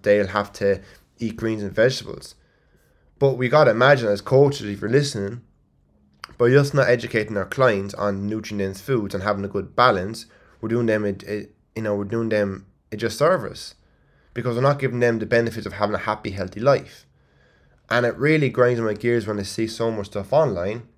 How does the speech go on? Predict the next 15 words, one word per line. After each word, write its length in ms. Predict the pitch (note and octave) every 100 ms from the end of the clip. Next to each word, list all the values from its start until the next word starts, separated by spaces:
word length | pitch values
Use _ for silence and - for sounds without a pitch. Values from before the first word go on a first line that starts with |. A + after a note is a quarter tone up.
| _ _ _ _ _ _ _ C3+
going 220 | G#2 G#2
down 180 | G2+ G2+
the 60 | G2+
same 360 | - G#2+ A2
route. 240 | C#3 A2 - _ _ _ _
"You 140 | - A2
don't 120 | A2+
have 220 | A#2 A#2
to 100 | A#2
give 160 | G#2 A#2
up 120 | A2+
the 60 | G#2
food 280 | A#2 A#2
you 60 | A#2+
love." 380 | C#3+ A2 -